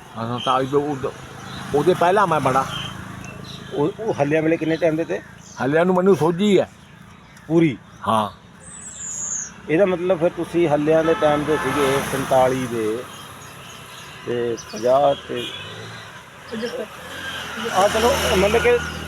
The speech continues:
Speaker 2: ਨੱਬੇ ਪਚਾਨਵੇਂ ਹੈਗੇ ਆ ਤੁਸੀਂ?
Speaker 1: ਹਾਂ।
Speaker 2: ਨੱਬੇ ਪਚਾਨਵੇਂ?
Speaker 1: ਹੋਊਂਗੇ ਜੀ ਤੇਰੇ ਸਾਹਮਣੇ ਇਹੋ ਜਿਹੜਾ ਕੋਈ ਹੈਗਾ।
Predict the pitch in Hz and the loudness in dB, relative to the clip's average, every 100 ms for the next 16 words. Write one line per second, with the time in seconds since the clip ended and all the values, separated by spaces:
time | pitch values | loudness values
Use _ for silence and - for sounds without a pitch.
0 | - 185 185 196 233 233 226 220 226 175 | 0 2 4 4 2 4 4 6 6 6
1 | 202 208 139 104 - 110 107 98 - - | 4 0 -2 -8 -8 -6 -6 -6 -12 -2
2 | 156 170 208 196 180 170 131 - - - | 0 4 2 4 4 4 2 -6 -16 -16
3 | - - 143 175 170 175 170 156 165 160 | -10 0 0 2 0 0 -2 -2 0 2
4 | 147 160 165 147 131 147 147 170 160 147 | 2 2 0 2 2 0 2 2 2 0
5 | 131 - | 0 2